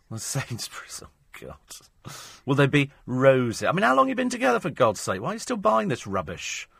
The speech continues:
Seven years, you still got to buy it. You must be insecure. You need to tell her, "Listen, listen, bitch. You know, you cook the tea, you look after the cats, you don't get no card, okay? End of story." You don't have to buy fla-, I mean, honestly, now they're saying,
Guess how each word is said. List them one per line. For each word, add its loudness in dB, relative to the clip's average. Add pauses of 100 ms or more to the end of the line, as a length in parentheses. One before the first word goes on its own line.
(300)
Seven 4
years, 2
you -2
still 2
got 2
to 2
buy 4
it. -4 (260)
You -4
must -2
be -4
insecure. -8 (240)
You -4
need 0
to -2
tell 4
her, 2
"Listen, -4 (320)
listen, -8
bitch. -6 (220)
You -2
know, 4
you -4
cook -4
the -2
tea, -2
you -2
look 0
after 4
the -6
cats, -2
you -6
don't 2
get -2
no 0
card, 0
okay? 0 (200)
End 0
of -2
story." 6 (1000)
You -4
don't 2
have 2
to -10
buy 4
fla-, -2
I 0
mean, 2
honestly, 0
now -4
they're -4
saying, -4